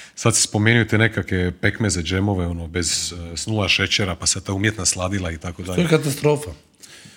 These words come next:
Speaker 2: Zaista, mislim, mi sad pričamo o, o, o poboljšanju, o, izgleda. Mi nismo pričali o poboljšanju zdravlja, ne?
Speaker 1: Tako
Speaker 2: Ti,
Speaker 1: je.
Speaker 2: mi smo rekli, hoćemo da čovjek smršava,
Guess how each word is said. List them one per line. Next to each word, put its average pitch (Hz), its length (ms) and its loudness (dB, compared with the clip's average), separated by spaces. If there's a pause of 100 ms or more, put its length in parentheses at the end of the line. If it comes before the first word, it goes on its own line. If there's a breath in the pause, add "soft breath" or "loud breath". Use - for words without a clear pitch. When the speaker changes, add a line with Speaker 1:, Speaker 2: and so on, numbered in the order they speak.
(160 loud breath)
Speaker 2:
Zaista, 107 520 2
mislim, 92 360 -2
mi 107 60 2
sad 104 260 0
pričamo 113 480 0
o, 104 240 0
o, 101 360 -6 (380 loud breath)
o 107 120 -2
poboljšanju, 110 840 0
o, 101 460 -6 (680)
izgleda. 131 560 4
Mi 90 180 -8
nismo 113 300 -4
pričali 131 460 2
o 120 60 0
poboljšanju 117 520 2
zdravlja, 107 480 2
ne? - 160 -16
Speaker 1:
Tako 87 180 -2
Speaker 2:
Ti, - 140 -6
Speaker 1:
je. 95 140 0
Speaker 2:
mi 101 160 -4
smo 104 180 -6
rekli, 113 240 0
hoćemo 113 340 0
da 113 100 2
čovjek 113 240 -2
smršava, - 420 -8